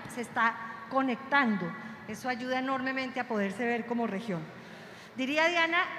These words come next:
que desde nuestro sector es muy valioso lo que está pasando en la región Caribe. La región Caribe se refleja en lo que pasa en el sector de la construcción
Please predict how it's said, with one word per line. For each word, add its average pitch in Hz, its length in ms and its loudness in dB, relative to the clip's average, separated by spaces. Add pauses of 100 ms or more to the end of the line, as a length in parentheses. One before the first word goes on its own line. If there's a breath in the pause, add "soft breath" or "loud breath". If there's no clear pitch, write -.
que 269 100 -2
desde 226 280 0
nuestro 214 320 -4
sector 226 520 0 (760 loud breath)
es 262 240 -4 (140)
muy 339 300 2
valioso 277 560 2 (100)
lo 240 140 0
que 214 100 -6
está 220 180 -4
pasando 247 480 -2
en 247 80 -2
la 233 100 0
región 208 360 -4
Caribe. 254 360 0 (480 loud breath)
La 208 80 -4
región 214 280 -6
Caribe 269 360 -2
se 247 220 -4
refleja 262 540 -2
en 294 40 -2
lo 311 100 -2
que 262 120 -8
pasa 240 440 0 (380 loud breath)
en 240 80 -4
el 233 80 -4
sector 233 320 -4
de 226 100 0
la 262 140 0
construcción 233 680 0